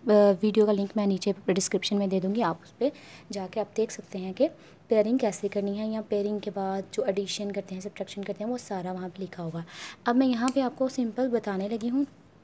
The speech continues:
आप उस step को भी जाके check कीजिएगा, ठीक है। सबसे पहले आपने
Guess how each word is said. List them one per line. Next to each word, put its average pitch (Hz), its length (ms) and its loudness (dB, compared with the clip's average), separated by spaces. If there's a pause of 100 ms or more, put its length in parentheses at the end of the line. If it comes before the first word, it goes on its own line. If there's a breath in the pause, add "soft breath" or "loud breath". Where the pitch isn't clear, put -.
(640)
आप 233 240 0
उस 254 80 -2
step 226 300 2
को 240 100 4
भी 254 140 2
जाके 220 300 0
check 196 260 -6
कीजिएगा, 180 520 -10 (480 loud breath)
ठीक 226 160 0
है। 214 120 -2 (320 loud breath)
सबसे 302 200 0
पहले 254 240 2
आपने 247 240 2